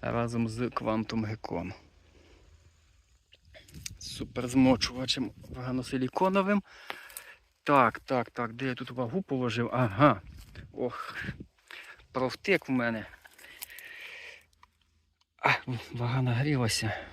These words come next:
за п'ять хвилин. Ладно, може, може увімкнеться. Ніби увімкнулася.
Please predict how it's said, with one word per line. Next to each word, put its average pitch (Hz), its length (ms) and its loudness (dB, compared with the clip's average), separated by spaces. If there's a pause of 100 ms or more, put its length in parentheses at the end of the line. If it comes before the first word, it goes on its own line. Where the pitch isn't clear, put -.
(480)
за 135 60 -10
п'ять 127 300 -6
хвилин. 139 400 -2 (2000)
Ладно, 127 280 -6
може, 123 200 2
може 131 300 6
увімкнеться. 123 720 0 (840)
Ніби 131 260 4
увімкнулася. 131 880 4